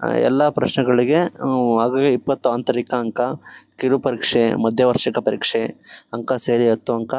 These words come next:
ಪ್ರಾಜೆಕ್ಟ್‌ಗಳಿಗೆ ಹತ್ತು ಅಂಕ, ಬರವಣಿಗೆ, ಬರವಣಿಗೆ ವಿಭಾಗಕ್ಕೆ ಐದು ಅಂಕ, ಪ್ರಸ್ತುತಪಡಿಸುವಿಕೆಗೆ ಮೂರು ಅಂಕ,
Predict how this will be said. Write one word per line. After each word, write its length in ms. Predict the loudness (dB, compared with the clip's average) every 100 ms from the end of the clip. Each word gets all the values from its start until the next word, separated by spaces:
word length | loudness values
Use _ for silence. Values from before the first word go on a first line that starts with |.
| -6 -8 -20 -20 -4
ಪ್ರಾಜೆಕ್ಟ್‌ಗಳಿಗೆ 600 | 0 2 2 0 2 2
ಹತ್ತು 240 | 2 -2
ಅಂಕ, 240 | -4 -2 -4 -4 -8 -12 -20 _
ಬರವಣಿಗೆ, 460 | -2 0 0 0 0
ಬರವಣಿಗೆ 440 | 2 2 2 2
ವಿಭಾಗಕ್ಕೆ 480 | 2 2 2 0 0
ಐದು 220 | 0 2
ಅಂಕ, 220 | 0 0 -4 -4 -8 -18 -20 _ -4
ಪ್ರಸ್ತುತಪಡಿಸುವಿಕೆಗೆ 1080 | -2 0 -2 0 0 0 0 0 2 2
ಮೂರು 300 | 2 2 2
ಅಂಕ, 240 | 2 0